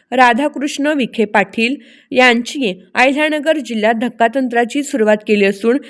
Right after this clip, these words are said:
शत प्रतिशत महायुती अशा प्रकारची रणनीती विखे पाटील यांची दिसून येत आहे. आजपासून विविध ठिकाणी पदाधिकारी आणि कार्यकर्त्यांचा मेळावा विखे पाटील घेतायत, त्यामुळे विरोधकांची डोकेदुखी वाढली. एकीकडे अहिल्यानगर जिल्ह्यात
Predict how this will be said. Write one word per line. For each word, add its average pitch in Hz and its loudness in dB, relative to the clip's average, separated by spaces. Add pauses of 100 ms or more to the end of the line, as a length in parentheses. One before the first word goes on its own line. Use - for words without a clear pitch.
(180)
शत 294 4
प्रतिशत 262 0
महायुती 240 0
अशा 233 2
प्रकारची 220 2
रणनीती 233 0
विखे 240 0
पाटील 214 0
यांची 208 2
दिसून 208 0
येत 180 2
आहे. 175 0 (180)
आजपासून 247 0
विविध 208 0
ठिकाणी 220 -4
पदाधिकारी 214 0
आणि - 0
कार्यकर्त्यांचा 202 -2
मेळावा 214 4 (400)
विखे 277 0
पाटील 302 -2
घेतायत, 175 -2 (360)
त्यामुळे 247 2
विरोधकांची 254 2
डोकेदुखी 214 0
वाढली. 180 -2
एकीकडे 233 2
अहिल्यानगर 214 0
जिल्ह्यात 214 -2